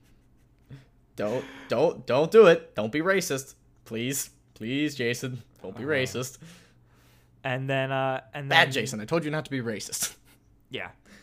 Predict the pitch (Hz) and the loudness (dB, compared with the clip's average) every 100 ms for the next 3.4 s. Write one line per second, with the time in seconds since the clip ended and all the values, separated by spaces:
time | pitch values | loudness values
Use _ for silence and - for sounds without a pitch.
0 | - 147 165 160 160 - - 156 143 147 | -20 -4 -2 -2 -4 -12 -4 -4 -2 -2
1 | 143 127 - 123 117 - 123 120 104 104 | -2 -10 -10 -8 -8 -8 -12 -12 -6 -6
2 | 110 107 113 - 170 - 156 139 156 139 | -6 -14 -16 -6 -6 -4 -10 -8 -8 -8
3 | 135 127 123 123 | -8 -8 -10 -14